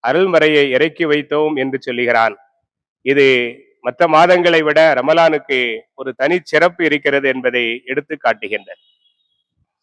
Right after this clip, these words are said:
அல்லாஹ்வின் நல்லடியார்களே, ரமலான் மாதத்தின் பரக்கத்துகளை, அதனுடைய சிறப்புகளை பற்றி பெருமானார் ஸல்லல்லாஹு அலைஹி வஸல்லம் சொல்லுகின்ற பொழுது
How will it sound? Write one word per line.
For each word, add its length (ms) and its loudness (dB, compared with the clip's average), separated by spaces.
அல்லாஹ்வின் 400 4
நல்லடியார்களே, 680 -2
ரமலான் 400 4
மாதத்தின் 760 0
பரக்கத்துகளை, 580 4
அதனுடைய 580 2
சிறப்புகளை 540 0
பற்றி 340 -2
பெருமானார் 580 2
ஸல்லல்லாஹு 400 2
அலைஹி 180 0
வஸல்லம் 340 -4
சொல்லுகின்ற 520 -2
பொழுது 460 -4